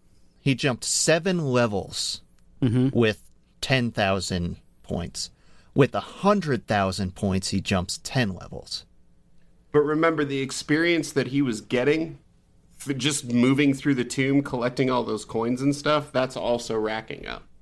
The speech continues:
Speaker 3: right?
Speaker 2: Right.
Speaker 3: But you would think that the check, because he's getting scored in war games, that that experience is also racking up, right?
Speaker 1: Well, you would think he would just, it would be a much larger jump than ten levels.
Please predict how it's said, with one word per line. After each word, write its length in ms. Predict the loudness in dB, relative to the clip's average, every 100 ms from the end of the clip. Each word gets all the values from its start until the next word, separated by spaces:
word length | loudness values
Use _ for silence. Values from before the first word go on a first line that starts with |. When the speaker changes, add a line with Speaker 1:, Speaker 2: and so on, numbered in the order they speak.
| -20 -20 -6
Speaker 3:
right? 220 | -2 -2 0
Speaker 2:
Right. 260 | 0 0 -4 -4
Speaker 3:
But 80 | -4
you 140 | 0 4
would 180 | 4
think 420 | 2 0 0 0 -4
that 140 | -4
the 80 | -2
check, 240 | 0 0
because 260 | 0 -2 0
he's 140 | 0
getting 260 | 2 4 4
scored 540 | 0 0 4 6 4
in 680 | 2 0 4 6 6 4 -2 -14 -20 _ _ -20 -20 _ -20 -14
war 300 | 2 4 4
games, 380 | 4 2 2 -2
that 280 | -2 -2 2
that 180 | 2 2
experience 800 | -4 -8 -4 0 2 0 -2
is 120 | -4 0
also 320 | 0 -2 -6
racking 460 | -4 -4 -6 -12 -12
up, 120 | -10
right? 160 | -4 4
Speaker 1:
Well, 100 | 4
you 100 | 4
would 100 | 0
think 160 | 0 2
he 80 | 2
would 100 | 0
just, 220 | -2 -6 0
it 80 | 0
would 160 | 2
be 120 | 0
a 100 | 0 0
much 340 | 0 0 -2
larger 440 | 2 2 2 -2
jump 380 | -2 0 -2 -4 -12 -14 _ _ _
than 420 | -2 0 0 -2 -6 -6
ten 200 | -2 0
levels. 520 | 0 -4 -6 -8 -10